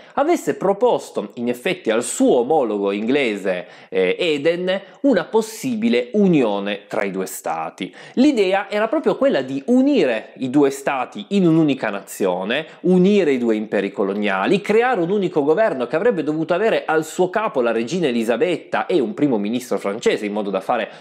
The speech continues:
da contraltare e un governo appunto con ministri misti francesi e inglesi.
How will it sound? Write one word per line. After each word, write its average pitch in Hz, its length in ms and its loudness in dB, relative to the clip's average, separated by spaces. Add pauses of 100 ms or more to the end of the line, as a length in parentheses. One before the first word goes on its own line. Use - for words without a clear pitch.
(160)
da 117 160 -2
contraltare 233 800 0 (140)
e 233 100 2
un 277 80 2
governo 220 380 0
appunto 170 400 -2
con 113 160 -4
ministri 170 500 2
misti 135 400 -2
francesi 98 720 -6
e 95 140 -6
inglesi. 92 680 -10